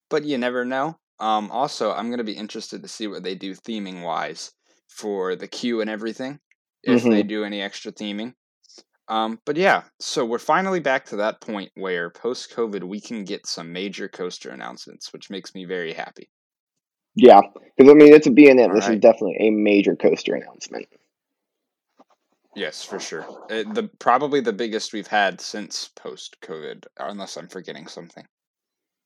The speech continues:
Speaker 1: Am I forgetting something?
Speaker 2: Nothing that we didn't already know about, um, pre-covid. Like, it's
Speaker 1: Yeah.
Speaker 2: just not been formally
Speaker 1: This is,
Speaker 2: announced yet.
Speaker 1: this was a surprise.
Speaker 2: Yeah,
Speaker 1: This
Speaker 2: this
Speaker 1: was
Speaker 2: was,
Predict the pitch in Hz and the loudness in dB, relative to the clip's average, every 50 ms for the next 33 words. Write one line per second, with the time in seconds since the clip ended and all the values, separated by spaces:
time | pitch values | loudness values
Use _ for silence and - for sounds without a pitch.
0 | _ _ - 98 95 92 - - 92 - 82 80 85 - - - - - - - | _ _ -16 -14 -14 -14 -14 -16 -16 -16 -18 -18 -18 -18 -18 -16 -14 -14 -16 -16
1 | - - _ _ _ _ _ _ _ _ _ _ _ _ _ _ _ _ _ _ | -20 -20 _ _ _ _ _ _ _ _ _ _ _ _ _ _ _ _ _ _
2 | _ - 123 127 127 131 135 - 139 127 123 120 120 113 - - _ _ _ _ | _ 4 8 10 10 10 10 10 8 8 8 8 6 4 2 -2 _ _ _ _
3 | _ _ 127 127 110 104 120 120 110 110 113 110 113 113 113 107 104 107 107 101 | _ _ 8 8 10 12 10 10 12 10 8 8 8 8 8 10 10 10 10 10
4 | 107 107 104 104 101 98 98 98 92 92 95 92 90 92 95 - - - - - | 10 6 6 6 6 8 8 8 10 10 10 12 12 10 8 6 2 -4 -12 -14
5 | - - - _ - - - 87 82 82 69 71 76 80 - - _ _ _ _ | -14 -16 -18 _ -14 -8 -6 -4 -4 -4 -4 -4 -6 -8 -8 -10 _ _ _ _
6 | _ _ _ _ _ _ _ _ _ _ _ _ _ _ _ _ _ _ _ _ | _ _ _ _ _ _ _ _ _ _ _ _ _ _ _ _ _ _ _ _
7 | _ _ _ _ _ _ _ _ - - 127 110 101 98 - 113 104 101 95 92 | _ _ _ _ _ _ _ _ 4 8 8 8 8 8 8 8 8 8 8 6
8 | 104 98 92 95 95 98 104 95 - 107 104 - - 104 90 - 101 101 104 - | 4 6 8 6 6 6 4 2 2 2 0 2 2 2 2 4 4 2 2 4
9 | - - 131 117 113 107 104 98 92 92 95 95 95 87 90 - - - 82 80 | 8 10 10 10 10 8 6 4 4 2 2 2 0 0 -2 -2 0 2 2 4
10 | 82 82 - - - 175 139 - - - 92 - - 95 87 - - - - - | 2 2 0 -2 -4 -6 -6 -6 -8 -10 -10 -8 -6 -6 -4 -4 -6 -10 -14 -18
11 | - - _ _ _ _ _ _ _ _ _ _ _ _ _ _ _ _ _ - | -20 -20 _ _ _ _ _ _ _ _ _ _ _ _ _ _ _ _ _ -20
12 | - _ - 139 143 139 165 180 190 180 170 | -8 _ 10 10 12 12 10 8 10 8 6